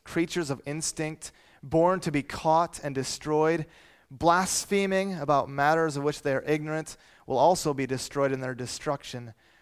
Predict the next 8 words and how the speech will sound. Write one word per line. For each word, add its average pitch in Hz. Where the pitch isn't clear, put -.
suffering 190
wrong 127
as 135
the 139
wage 160
for 139
their 131
wrongdoing." 123